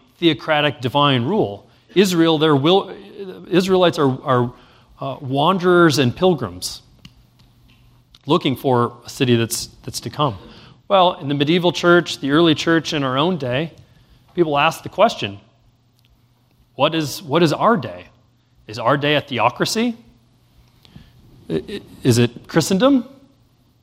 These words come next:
after Christ? A theocracy after Christ looks like Christendom? Or are we living as exiles and wanderers still?"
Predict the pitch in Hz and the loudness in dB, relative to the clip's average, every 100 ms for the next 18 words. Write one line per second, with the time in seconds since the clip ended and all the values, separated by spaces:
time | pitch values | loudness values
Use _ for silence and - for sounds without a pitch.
0 | _ - 135 - 120 143 156 208 - 123 | _ -6 -6 -6 -10 -4 -2 -2 -8 -4
1 | 147 135 156 160 - 170 143 156 143 - | 2 2 2 -4 0 2 2 -2 -4 -2
2 | 139 170 - 147 151 165 135 - 165 - | 0 0 -2 -4 -2 0 -2 -2 -10 -8
3 | 180 226 247 - _ _ _ _ _ _ | -6 -4 -6 -10 _ _ _ _ _ _
4 | _ _ _ _ _ 139 175 190 196 - | _ _ _ _ _ 2 4 4 2 -2
5 | 151 165 165 170 160 139 160 170 147 147 | 0 2 2 2 0 0 -2 0 0 2
6 | 151 135 139 156 214 110 90 - - 90 | 2 0 -4 -6 -6 -10 -12 -14 -14 -18